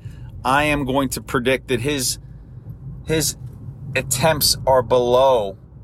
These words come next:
what his average is. They have to be. And if they're higher, that's not good for the Steelers, and that could potentially spell a defeat.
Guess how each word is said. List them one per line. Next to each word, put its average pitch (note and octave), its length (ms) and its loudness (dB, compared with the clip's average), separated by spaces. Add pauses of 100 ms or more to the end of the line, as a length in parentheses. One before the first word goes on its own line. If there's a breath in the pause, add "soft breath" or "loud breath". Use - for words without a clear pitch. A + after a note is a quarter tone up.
(640)
what B2 220 2
his B2 180 0
average A2+ 400 2
is. - 380 -4 (260)
They B2 140 2
have C3+ 280 0
to B2 100 -10
be. - 300 -12 (600)
And C3 120 0
if D#3 140 0
they're D3+ 220 4
higher, D3+ 400 2
that's C#3 340 -2
not C3 280 -2
good B2+ 200 -4
for A#2+ 160 -6
the A2+ 80 -10
Steelers, D3 480 -2
and C3+ 80 -8
that B2+ 160 -2
could B2 160 -6
potentially C3 540 -2
spell A#2+ 580 4 (360 loud breath)
a A2+ 80 2
defeat. A2 480 -4